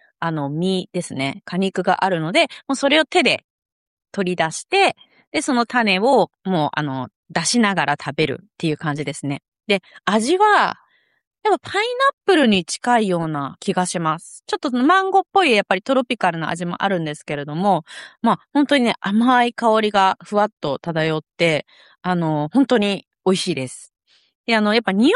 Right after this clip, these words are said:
いがないので、その分食べやすいっていうのもありますし、実はこれ、ジャックフルーツって、あの、完熟前の実の実の部分は、こう、結構ね、お肉のようなね、食感になるので、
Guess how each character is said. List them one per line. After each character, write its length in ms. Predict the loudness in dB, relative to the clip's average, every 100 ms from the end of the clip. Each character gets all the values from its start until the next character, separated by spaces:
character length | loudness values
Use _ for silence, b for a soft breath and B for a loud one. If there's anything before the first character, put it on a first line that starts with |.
| 4
い 40 | 4
が 100 | 2
な 160 | 0
い 60 | 0
の 100 | -2
で、 180 | -4 -4
そ 140 | -6
の 160 | -6 -6
分 220 | -4 -6
食 120 | -6 -2
べ 80 |
や 100 | -2
す 140 | 0 -4
い 40 |
っ 20 | -6
て 120 | -6
い 40 |
う 20 |
の 60 | -6
も 160 | -6 -8
あ 40 |
り 120 | -6
ま 140 | -6 -6
す 120 | -8
し、 400 | -2 0 0 -2 B B -10
実 260 | -4 2
は 120 | 2
こ 160 | 2 0
れ、 320 | 2 2 -2 -6
ジ 80 |
ャ 20 | -10
ッ 40 |
ク 120 | -8
フ 80 | -4
ル 100 | -4
ー 40 | -4
ツ 120 | -6
っ 20 |
て、 300 | -6 -4 -2
あ 80 | -2
の、 280 | -4 -4 -6
完 240 | -2 0 0
熟 260 | -2 0
前 280 | 2 2 2
の 280 | 2 0 -2 _ _ -4
実 120 | 0
の 80 | 2
実 0 |
の 20 |
部 120 | 2
分 240 | 0 0 0
は、 200 | 0 0
こ 120 | -4
う、 20 |
結 160 | -4 -2
構 100 | -2
ね、 140 | -4 -4
お 100 | 0
肉 320 | 2 2 2 2
の 120 | 4
よ 160 | 4
う 40 | 2
な 100 | -2
ね、 120 | -6
食 180 | -6 -8
感 140 | -4 -2
に 80 | 2
な 120 | 0
る 100 | 0
の 120 | -2
で、 320 | 0 2 0